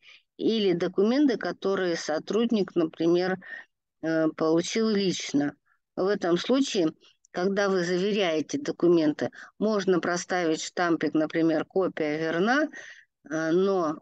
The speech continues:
роспись должна быть натуральная, то есть не копия, а оригинал. А, ну, если у вас не используется штампик, то, естественно, вы от руки пишете «Копия верна»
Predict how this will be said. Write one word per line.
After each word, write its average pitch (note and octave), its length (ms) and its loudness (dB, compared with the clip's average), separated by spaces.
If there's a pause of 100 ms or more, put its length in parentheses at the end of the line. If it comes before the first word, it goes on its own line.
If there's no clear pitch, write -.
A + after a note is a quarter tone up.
(300)
роспись A3+ 760 -2 (360)
должна E3 580 2
быть G3+ 320 2
натуральная, E3 680 0
то - 140 -2
есть - 220 -6
не E3 200 4
копия, G3 640 0
а D#3 300 -2
оригинал. D#3+ 600 0 (2750)
А, D#3 640 0 (500)
ну, C4 220 2
если A3+ 320 0
у G3 60 2
вас F3+ 240 -2
не F#3+ 180 2
используется F3 640 -2
штампик, C4+ 480 0
то, - 100 -4
естественно, G#3 500 -2
вы F#3 260 2
от D3 320 -2
руки F3+ 280 -2
пишете - 420 -4
«Копия D3+ 420 -2
верна» A3+ 440 4